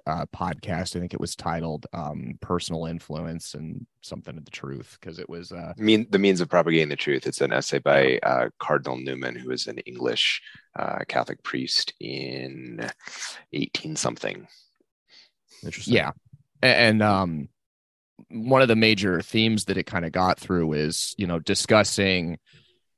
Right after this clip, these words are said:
Speaker 1: how do we approach, uh, specifically in this case, right, the means of propagating the truth, referring to the truth of Jesus Christ, our Lord and Savior.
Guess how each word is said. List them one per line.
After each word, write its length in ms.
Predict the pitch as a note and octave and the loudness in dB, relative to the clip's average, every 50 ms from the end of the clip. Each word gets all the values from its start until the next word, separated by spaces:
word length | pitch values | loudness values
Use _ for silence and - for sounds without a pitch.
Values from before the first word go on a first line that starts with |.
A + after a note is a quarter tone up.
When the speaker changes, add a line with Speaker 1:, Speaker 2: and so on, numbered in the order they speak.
| _ | _
Speaker 1:
how 840 | _ - - - - G2+ G2+ G#2 G#2+ G#2+ G#2 G#2 G#2 G2+ G2+ G2+ G2 F#2+ | _ -16 -12 -8 0 4 6 6 8 8 8 8 8 8 8 6 4 2
do 200 | F2 F#2+ G2 F#2+ | 0 0 0 0
we 580 | F#2+ F#2 F2 F2 F2 E2 D2+ D2+ D#2 D#2 D#2 - _ _ _ | 0 -2 -2 -2 -2 -2 -2 -2 -4 -4 -6 -10 _ _ _
approach, 1080 | - G2 - _ - - - G2+ G2+ G2+ G2 F#2+ F#2 - - - - - - - - - _ _ _ _ _ _ _ _ - | -2 -2 -2 _ -12 -6 0 4 6 6 6 6 4 2 0 -4 -4 -4 -4 -6 -10 -14 _ _ _ _ _ _ _ _ -4
uh, 280 | G2+ G2 F#2 D2 D2 | -2 -2 0 0 -2
specifically 580 | G2+ - - A#2 A2 - F#3+ F3 E3 - B2 A2+ | -2 -2 -2 -2 4 4 6 6 6 6 6 6
in 60 | G#2+ G#2 | 6 6
this 140 | G#2 G2 | 2 0
case, 260 | - - G#2 F#2 F2+ - | 0 0 -2 -2 0 0
right, 120 | F#2 F#2 | -2 -2
the 60 | - F#2 | 0 -2
means 180 | F#2+ F#2 E2+ | -2 -2 -2
of 60 | F#2+ | -4
propagating 480 | - - F2+ F2+ F2 F2+ F2+ E2+ E2+ E2+ | -2 -2 -2 -2 -2 -2 -4 -4 -4 -4
the 60 | E2+ E2+ | -6 -6
truth, 380 | - - F2 E2+ E2+ F#2 - | -2 -2 0 0 0 -2 -2
referring 440 | F2 F2 - - E2+ E2+ E2 E2 D#2 | -4 -6 -2 0 0 0 0 -2 -4
to 220 | - - F#2 E2+ E2+ | -6 -4 -4 -4 -4
the 80 | E2+ | -4
truth 420 | E2+ - - F2+ E2+ D2+ D2+ - - | -6 -2 -2 0 0 0 -2 -4 -6
of 240 | D#2+ D#2 C#2 C#2 E2 | -6 -4 -6 -6 -8
Jesus 320 | - - E2 - - - | -8 -8 -8 -8 -10 -12
Christ, 340 | - - G#2 G2 F2+ F2 - | -2 2 4 4 4 4 0
our 80 | F2 E2+ | -4 -4
Lord 200 | D#2 - C#2 C2+ | -4 -6 -8 -8
and 80 | E2 | -10
Savior. 500 | - - F2 F2+ F2 F2 F2 F2 F2 E2+ | -6 -2 -2 -2 0 0 0 0 -2 -4